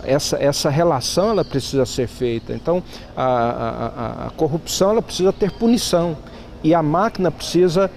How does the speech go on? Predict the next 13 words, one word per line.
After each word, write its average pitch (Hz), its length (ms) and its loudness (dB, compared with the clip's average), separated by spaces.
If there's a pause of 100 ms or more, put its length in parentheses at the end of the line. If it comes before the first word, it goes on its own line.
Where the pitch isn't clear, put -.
ser 185 260 2
menos 190 420 4
burocrática, 123 760 0
ela 131 120 -2
precisa - 220 -4
ser 202 140 0
eficaz, 165 640 2
a 139 60 4
gestão 226 520 2
precisa 147 380 -2
ser 139 180 0
eficaz. 117 720 -6 (340)
Então, 190 380 0